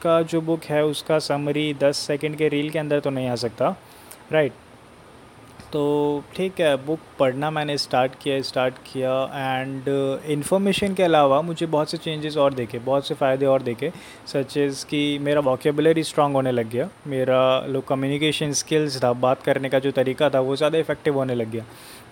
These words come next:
तो ऐसा नहीं है कि बुक पढ़ने से आपको खाली जो बुक में लिखा है उसी का नॉलेज मिल रहा है, बाकी आपके जो कम्युनिकेशन स्किल्स हैं वो भी काफ़ी स्मूथ हो जाते हैं, आप अच्छे से लोगों से बात करते हैं, लोगों को अच्छे से कन्विंस कर पाते हैं, ठीक है। तो ये काफ़ी सारे फ़ायदे हैं।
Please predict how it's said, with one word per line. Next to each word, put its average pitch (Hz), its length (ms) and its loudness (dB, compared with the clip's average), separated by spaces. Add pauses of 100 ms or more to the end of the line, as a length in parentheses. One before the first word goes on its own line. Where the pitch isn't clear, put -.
तो 175 340 6
ऐसा 170 220 2
नहीं 208 120 0
है 208 60 -2
कि 196 80 2
बुक 175 180 -2
पढ़ने 165 240 0
से 170 120 0
आपको 160 200 0
खाली 165 220 2
जो 165 120 0
बुक 151 220 0
में 156 80 0
लिखा 147 240 2
है 147 100 4
उसी 143 180 -2
का 147 120 -2
नॉलेज 135 300 2
मिल 123 140 -2
रहा 120 220 -2
है, 202 120 -6
बाकी 143 580 -4 (380)
आपके 143 220 -4
जो 143 120 -4
कम्युनिकेशन 139 640 -2
स्किल्स 147 420 -2
हैं 139 160 -2
वो 135 240 0
भी 143 200 0
काफ़ी 147 360 0
स्मूथ 135 280 -4
हो 131 100 2
जाते 120 340 -2
हैं, 165 240 -8
आप 135 420 -2 (360)
अच्छे 139 360 0
से 151 140 0
लोगों 139 240 0
से 135 100 -2
बात 127 240 0
करते 123 300 0
हैं, 147 240 -6
लोगों 135 400 -2
को 139 160 0
अच्छे 135 240 0
से 143 120 -4
कन्विंस 139 460 -2
कर 135 160 2
पाते 120 320 0
हैं, 202 100 -8 (440)
ठीक 180 180 -4
है। 151 80 2
तो 151 140 -4
ये 156 160 0
काफ़ी 156 320 0
सारे 160 220 2
फ़ायदे 135 340 2
हैं। 156 180 -8